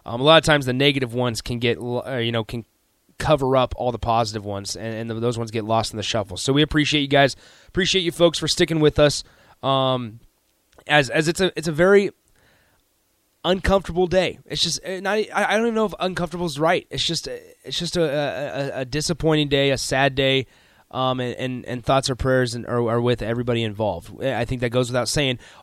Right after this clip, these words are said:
Also, I did this on, on the drive, Rico, and I think it's important that with our, with our platform, we, we do this as well. Um, i-, if you or somebody that you know needs help, whether it's domestic violence, whether it's sexual assault, whether it's, um,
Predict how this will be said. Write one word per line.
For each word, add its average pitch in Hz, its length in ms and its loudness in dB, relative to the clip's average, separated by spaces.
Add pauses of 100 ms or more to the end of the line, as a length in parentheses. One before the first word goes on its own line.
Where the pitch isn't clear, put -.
Also, 165 580 4
I 143 80 -2
did 151 160 0
this 156 160 2
on, 151 220 2
on 143 240 0
the 135 80 -2
drive, 131 480 4
Rico, 135 260 2
and 131 80 2
I 123 60 0
think 131 160 -2
it's 127 100 -4
important 127 400 -2
that 120 160 0
with 120 160 -2
our, 120 160 4 (180)
with 135 160 -2
our 117 120 2
platform, 120 800 0 (260)
we, 131 240 0
we 127 140 -2
do 131 80 0
this 123 180 -2
as - 100 -6
well. 123 360 0 (400)
Um, 127 360 -4
i-, 160 60 -6
if 160 240 -4
you 175 180 8
or 180 100 12
somebody 165 340 2
that 147 80 0
you 143 160 -2
know 139 420 2 (140)
needs 135 300 -6
help, 127 340 0
whether 139 420 0
it's 131 240 -2
domestic 143 560 -4
violence, 127 420 0
whether 131 240 -4
it's 123 120 -8
sexual 143 420 -2
assault, 123 480 0
whether 123 260 -2
it's, 123 220 -4 (400)
um, 117 560 0